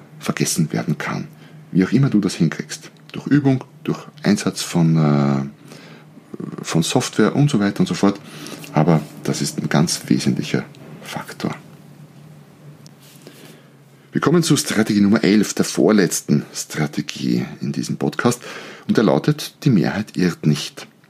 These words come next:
Was meine ich damit? Soziale Bewährtheit, vielleicht schon mal gehört, ist ein Verhaltenspsycho-, na, das ist ein schwieriges Wort, ist ein verhaltenspsychologischer Hebel, ähm, den du sehr gut nutzen kannst, um Zusatzverkauf zu machen.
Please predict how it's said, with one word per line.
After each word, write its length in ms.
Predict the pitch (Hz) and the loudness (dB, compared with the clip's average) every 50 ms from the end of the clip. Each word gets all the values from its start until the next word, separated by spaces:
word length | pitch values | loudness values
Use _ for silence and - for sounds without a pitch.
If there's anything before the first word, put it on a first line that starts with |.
| _ | _
Was 140 | - - - | -6 -4 -4
meine 180 | - - 67 80 | 0 2 2 2
ich 100 | - - | 2 2
damit? 360 | - - 50 50 - - - - - - - - - - - - - - - - - - | 0 -2 -2 -2 -4 -8 -16 -20 -20 -20 -18 -18 -16 -16 -16 -16 -18 -18 -20 -20 -14 -10
Soziale 540 | - - - - - - - 71 135 143 - | -6 -4 -2 0 2 2 4 4 4 4 4
Bewährtheit, 540 | - - - - - - - - - - | 2 2 2 2 0 0 0 -4 -4 -4
vielleicht 240 | - - - - - | -4 -6 -8 -8 -4
schon 100 | - 95 | -2 0
mal 100 | 90 76 | 0 0
gehört, 440 | - - - - 67 90 113 110 - - - - - - - _ _ | 0 -2 -2 2 2 2 2 2 -2 -12 -20 -20 -20 -20 -20 _ _
ist 400 | - 104 104 - - - - - | -2 0 0 0 -6 -6 -2 2
ein 240 | 92 92 92 92 | 4 4 4 4
Verhaltenspsycho-, 840 | 90 - - - 85 80 - - 117 - - - - 80 - - - - - _ - - - | 2 0 -2 -2 -2 -2 -2 -2 -4 -6 -4 -4 -2 -2 -2 -2 -4 -6 -6 _ -14 -12 -4
na, 160 | 87 80 78 - - | -2 -2 -2 -2 -6
das 120 | - - | -12 -14
ist 40 | - | -14
ein 80 | - - | -12 -10
schwieriges 400 | - - - 117 110 90 - - | -2 2 4 4 4 4 2 0
Wort, 140 | - - - - - | -2 -2 -2 -8 -8
ist 160 | - - - | -6 -2 0
ein 80 | 107 87 | 0 0
verhaltenspsychologischer 1120 | - - - 95 123 - - - - - - - - 85 - - 95 85 82 82 - 82 69 | 0 0 0 0 0 2 2 0 0 0 -4 -6 -6 -8 -2 2 2 2 2 2 -2 -6 -2
Hebel, 260 | 67 73 - - - - - - - - - - - - - - - - _ - | 0 2 2 2 0 -2 -8 -18 -18 -18 -18 -18 -18 -20 -20 -20 -20 -20 _ -2
ähm, 540 | - 98 101 98 101 101 104 104 101 92 - - - - | 0 2 4 4 4 6 6 6 4 2 0 -4 0 2
den 140 | 110 135 | 2 2
du 80 | 135 139 | 2 0
sehr 260 | - - - - - | -2 -2 -4 -4 -4
gut 140 | - - - | -6 -2 0
nutzen 280 | 117 104 - - 151 147 | 0 0 2 0 -2 0
kannst, 400 | - - 156 170 - - - - - - _ - | 2 2 2 2 2 0 -8 -14 -20 -20 _ 0
um 320 | 113 113 120 131 135 135 | 0 2 2 2 0 0
Zusatzverkauf 880 | - - - 90 82 90 - - - - - - - - - - - | 0 -2 -2 0 0 -2 -4 -4 -4 -4 -6 -4 -6 -6 -6 -6 -8
zu 140 | - - - | -8 -6 -4
machen. 460 | - - - - - - - - - | -4 -4 -6 -10 -10 -10 -10 -10 -10